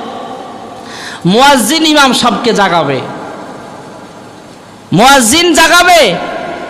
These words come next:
এরপরও জামাতের আগে আবার মুয়াজ্জিন খবর নিবে, অথবা কোনো মুসল্লি খবর নিবে হুজুর উঠছে কিনা ঘুম থেকে।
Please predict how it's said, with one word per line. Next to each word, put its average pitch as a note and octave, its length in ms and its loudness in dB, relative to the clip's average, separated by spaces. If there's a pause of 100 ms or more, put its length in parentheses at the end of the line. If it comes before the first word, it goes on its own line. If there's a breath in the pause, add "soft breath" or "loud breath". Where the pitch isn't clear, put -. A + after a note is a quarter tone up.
(400)
এরপরও A#3+ 720 2 (200)
জামাতের A#3 540 2
আগে G#3 300 2
আবার G3+ 320 4
মুয়াজ্জিন F#3+ 500 2
খবর F3+ 380 2
নিবে, C#3 440 0 (180)
অথবা C#4+ 340 0
কোনো B3+ 260 -2
মুসল্লি A#3 480 -2
খবর G3+ 400 -2
নিবে F#3+ 300 -2
হুজুর F#3 420 0
উঠছে F#3+ 320 -2
কিনা G3 240 -2
ঘুম E3 240 0
থেকে। C#3+ 360 -4